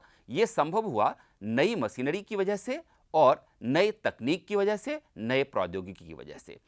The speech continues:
और इसमें एक खास बात ये थी कि ये भाप द्वारा संचालित था, जिसमें परिवहन का बहुत ही महत्वपूर्ण योगदान था, जैसे जहाजरानी और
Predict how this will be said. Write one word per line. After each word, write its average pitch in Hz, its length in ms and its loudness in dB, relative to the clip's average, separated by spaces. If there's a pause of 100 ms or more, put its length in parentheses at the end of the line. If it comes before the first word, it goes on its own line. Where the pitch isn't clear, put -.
(280)
और 208 220 0
इसमें 214 280 -2
एक - 320 -4
खास 139 340 4
बात 110 240 0
ये 92 100 -4
थी 214 260 -8 (280)
कि 175 80 -6
ये 214 460 4
भाप 117 380 0
द्वारा 156 220 2
संचालित 180 460 0
था, - 260 -4 (460)
जिसमें 180 400 -4 (180)
परिवहन 131 340 0
का 127 140 4
बहुत 95 340 -4
ही 202 60 -2
महत्वपूर्ण 180 500 -6
योगदान 170 440 0
था, 208 240 -2 (360)
जैसे 139 380 2 (180)
जहाजरानी 101 760 0 (240)
और 139 260 2